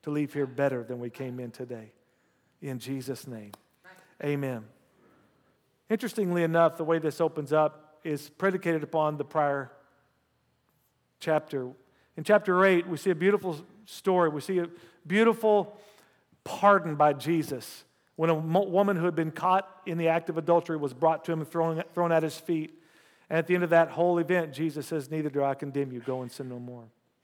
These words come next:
Marvelous thing. And then he goes into and says, uh, uh, "You shall know the truth, and the truth shall make you free." And then it, that kinda caught some of the Jewish leaders' attention, so they start saying, "Well, how can you say that? We're already free. We're sons of Abraham." And Jesus said,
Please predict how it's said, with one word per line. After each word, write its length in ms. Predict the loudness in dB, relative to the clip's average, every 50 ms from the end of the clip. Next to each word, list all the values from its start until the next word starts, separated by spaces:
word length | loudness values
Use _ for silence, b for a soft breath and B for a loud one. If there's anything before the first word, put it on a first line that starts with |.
| _ _ _
Marvelous 520 | 0 2 4 4 4 2 -2 -4 -6 -6
thing. 240 | -8 -10 -10 -10 -14 -20 _ _ _ _ _ _ _ _ _ _ _ _ _ _ _ b b b b b b b b b b -2
And 140 | 0 2
then 140 | 4 4 4
he 60 | 2
goes 360 | 2 4 4 4 2 2 -2 -4
into 380 | -4 -4 -4 0 2 4 4
and 120 | 4 2 2
says, 360 | 2 2 2 2 0 -2 B B B B B B
uh, 40 | 2
uh, 580 | 6 6 6 6 4 2 -2 -2 -2 -2 -2 -2 -4 -10 -16 -12 -12
"You 260 | -10 -4 -2 -2 0
shall 200 | 2 0 0 4
know 180 | 6 6 6
the 100 | 6 4
truth, 280 | 2 2 0 0 0 0
and 100 | -4 -6
the 60 | -6
truth 240 | -4 -2 -4 -4 0
shall 160 | 0 0 0
make 200 | 0 0 -2 -4
you 80 | -6 -10
free." 360 | -8 0 2 2 4 4 4
And 120 | 4 4
then 180 | 2 2 0 B B B B B
it, 160 | 0 2 4
that 180 | 4 4 4 2
kinda 220 | 0 0 2 0
caught 400 | 0 0 -2 -4 -4 -6 -12 -4
some 180 | 0 0 2 2
of 80 | 2
the 80 | 0 -2
Jewish 380 | 0 2 4 4 4 4 2 0
leaders' 320 | 0 0 2 0 0 -2
attention, 400 | -2 0 2 0 2 0 -2 -2
so 160 | 0 0 2
they 140 | 2 2 2
start 200 | 2 0 0 0
saying, 200 | 2 0 0 0
"Well, 160 | 0 -2 -2
how 180 | 0 0 0 0
can 160 | 0 0 -2
you 80 | -2 -2
say 220 | 0 0 2 2
that? 160 | 2 2 2
We're 160 | 4 6 6
already 320 | 6 6 4 2 0 0 -2
free. 180 | -4 -4 -4
We're 140 | -4 -2 -4
sons 240 | -2 -2 -2 -2 -2
of 80 | 0 0
Abraham." 420 | 0 0 0 -2 -2 -2 -4 -4
And 80 | -6 -6
Jesus 320 | -8 -8 -8 -8 -8 -4
said, 160 | -4 -4 -4